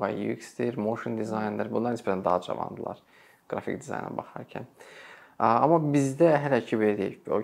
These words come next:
keçid periodudur deyə, çünki biz çıxmışıq tam ayrı bir rejimdən, düşmüşük kapitalizm rejiminə və təbii ki, özəl şirkətlər yaranandan sonra hər birinə, ə,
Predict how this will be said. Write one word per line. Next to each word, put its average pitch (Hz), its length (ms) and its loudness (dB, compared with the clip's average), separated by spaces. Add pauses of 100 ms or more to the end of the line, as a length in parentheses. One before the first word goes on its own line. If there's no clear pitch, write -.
keçid - 420 -8
periodudur 98 880 0 (140)
deyə, 90 400 0 (220)
çünki 101 280 -8
biz 104 160 -8
çıxmışıq - 500 -10 (100)
tam 98 220 0
ayrı 92 220 0
bir 90 200 -2
rejimdən, 90 600 -4 (360)
düşmüşük - 480 -10
kapitalizm - 600 -8 (200)
rejiminə - 600 -6 (100)
və - 140 -6 (760)
təbii 104 240 -2
ki, 107 140 0
özəl 101 240 2
şirkətlər - 560 -4
yaranandan 87 500 -2
sonra 82 440 -6 (720)
hər 107 220 2
birinə, 95 320 0 (260)
ə, 90 160 0